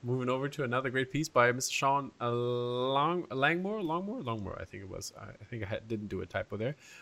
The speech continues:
Uh, Echoes of the Rainbow, and I think this one is pretty cool. I like this one a lot. Sean has a very particular style, and, uh, uh, all his James Bond pieces, and he did, the other day he did something other that I was really fond of that he did.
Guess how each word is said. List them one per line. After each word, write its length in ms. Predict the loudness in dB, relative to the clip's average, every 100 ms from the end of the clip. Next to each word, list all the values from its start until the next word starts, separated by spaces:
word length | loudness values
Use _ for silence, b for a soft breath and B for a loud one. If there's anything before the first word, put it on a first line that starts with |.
| b
Uh, 140 | 4 6
Echoes 320 | 2 0 0 0
of 100 | 0
the 80 |
Rainbow, 320 | 0 2 0 -2
and 160 | -4
I 20 |
think 280 | -4 -8 -2
this 200 | 0 0
one 140 | -4 -6
is 240 | 0 0 0
pretty 640 | -2 -2 -2 -2 -4 -4
cool. 300 | 2 4 4 4
I 80 | -2
like 200 | -4 -6
this 160 | -8
one 120 | -8 -6
a 60 |
lot. 180 | -6 -8 _ _ _ _ _ _ _ _ _ _ _ _ _ _ _
Sean 380 | 4 10 10 10
has 240 | 4 0
a 40 | 2
very 240 | 6 4
particular 400 | 4 -2 -2 -2
style, 480 | 0 6 8 6 2 -8 _ _ _ _ -8
and, 540 | 0 2 2 2 0 4
uh, 380 | 6 8 6 2 2
uh, 160 | 2
all 140 | 4 4
his 140 | 4
James 280 | 4 4 4
Bond 300 | 6 6 4
pieces, 600 | 0 0 2 2 2 0
and 100 | -2
he 80 | 0
did, 220 | 2 2
the 100 | 8
other 140 | 8 8
day 140 | 2
he 80 | 2
did 200 | 0 0
something 360 | -2 -2 -6 -2
other 540 | 2 4 4 4 0 -4 -4
that 140 | 2
I 80 | 2
was 240 | 2 0 2
really 260 | 4 2
fond 380 | 2 2 2 0
of 180 | -4 -8
that 160 | -10
he 80 | -8
did. 280 | -8 -10